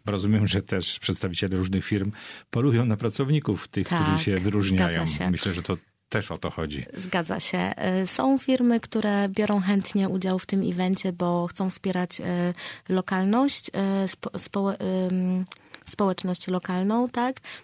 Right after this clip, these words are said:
Speaker 2: Em, ale też są firmy, które są ciekawe, by poznać właśnie takie osoby kreatywne, bardzo zaangażowane, które umieją rozwiązywać problemy,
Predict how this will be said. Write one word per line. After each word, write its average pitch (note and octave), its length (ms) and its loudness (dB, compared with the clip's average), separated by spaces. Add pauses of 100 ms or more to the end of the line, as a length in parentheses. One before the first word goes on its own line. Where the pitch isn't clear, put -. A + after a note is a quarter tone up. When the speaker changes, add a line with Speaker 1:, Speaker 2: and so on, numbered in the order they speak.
(180)
Speaker 2:
Em, G3+ 720 2 (200)
ale A3 220 0
też C4 200 0
są A#3+ 180 0
firmy, B3 300 2
które A3+ 240 -2
są G#3+ 200 0
ciekawe, A3 680 0
by G3+ 120 -2
poznać G#3+ 380 0
właśnie G3+ 240 0
takie - 220 -8
osoby G3 340 -4
kreatywne, F#3 720 0
bardzo F#3 300 -2
zaangażowane, F#3 920 0
które G3 220 -2
umieją G3+ 300 6
rozwiązywać G3 580 0
problemy, E3+ 640 0